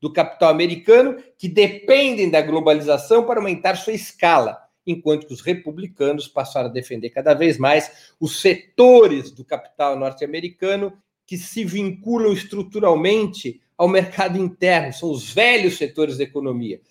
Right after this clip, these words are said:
a indústria do petróleo, a indústria da construção civil, a indústria siderúrgica, a indústria automotiva, enquanto que o capital financeiro oscila entre os dois partidos e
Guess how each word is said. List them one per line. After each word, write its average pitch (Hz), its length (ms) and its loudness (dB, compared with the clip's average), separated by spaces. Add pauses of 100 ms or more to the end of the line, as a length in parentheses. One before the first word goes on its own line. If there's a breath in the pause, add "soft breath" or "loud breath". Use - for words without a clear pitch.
(140)
a 120 80 -6
indústria 120 400 -8
do 123 100 -16
petróleo, 156 800 4 (380)
a 135 140 0
indústria 131 580 -6
da 120 120 -2
construção 127 560 -10
civil, 165 720 0 (240 loud breath)
a 135 120 2
indústria 139 440 -4
siderúrgica, 165 1040 0 (120)
a 131 120 -2
indústria 147 420 -2
automotiva, 180 960 2 (260 soft breath)
enquanto 247 800 2 (220)
que 220 100 -4
o 220 100 -4
capital 208 420 2
financeiro 170 840 -2
oscila 151 1000 0
entre 160 320 -6
os 123 160 -10
dois 147 600 -2 (480)
partidos 247 800 -2 (300 soft breath)
e 233 240 -2